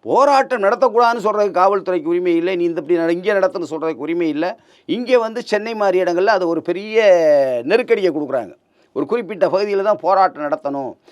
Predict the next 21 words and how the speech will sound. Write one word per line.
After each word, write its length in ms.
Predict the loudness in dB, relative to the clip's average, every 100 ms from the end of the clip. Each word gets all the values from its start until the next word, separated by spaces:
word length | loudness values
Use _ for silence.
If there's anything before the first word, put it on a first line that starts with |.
| _
இதெல்லாம் 400 | -6 -4 -2 -4
ஜனநாயக 640 | -2 -2 0 2 0 0
உரிமையை, 680 | -2 -2 -2 0 0 -2 -8 _ _ -4
போராடுகிற 540 | 0 2 4 2 -2
உரிமையை 680 | -4 -2 -2 0 2 0 -4 -14 _ _ _ 0
பறிக்கிற 500 | 2 2 -2 0 2
ஒரு 140 | 2 4
ஏற்பாடா 460 | 4 2 0 0
தான் 140 | 0 -2
நம்ம 220 | -4 -2
வந்து 240 | -4 -4
பார்க்க 280 | -2 -4 -4
வேண்டியிருக்கு. 280 | -8 -4 -2
அந்த 300 | 0 2 0
முறையில 300 | 2 0 0
தான் 120 | 0
நாங்க 300 | -2 0 0
வந்து 400 | 0 -2 -4 -6 _ -20 _
இந்த 320 | -4 0 0
போராட்டத்தை 580 | 2 2 4 2 -2 -6
க-, 160 | -8